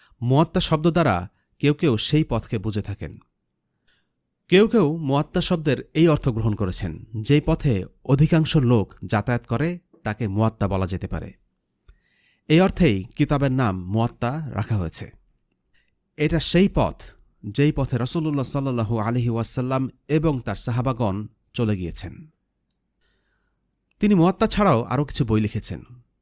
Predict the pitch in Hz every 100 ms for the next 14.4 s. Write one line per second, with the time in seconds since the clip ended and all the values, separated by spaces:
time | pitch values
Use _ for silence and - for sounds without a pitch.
0 | _ 151 151 165 - 151 175 170 107 110
1 | - 131 139 143 113 117 - 95 90 82
2 | - _ _ _ _ _ _ _ _ _
3 | _ _ _ - 160 202 202 214 175 98
4 | 139 180 190 110 101 - - - 170 208
5 | 196 139 160 160 151 135 92 90 107 98
6 | 120 151 175 _ _ _ _ _ _ 190
7 | 190 185 190 135 139 160 175 185 170 127
8 | 107 139 - 160 156 160 131 123 131 131
9 | 107 117 127 131 113 104 107 143 135 139
10 | 127 - - 131 123 127 104 107 110 101
11 | 95 - 82 - _ _ _ _ _ _
12 | _ _ _ _ _ _ _ - 135 -
13 | 156 190 214 214 139 147 180 190 165 95
14 | 95 131 165 -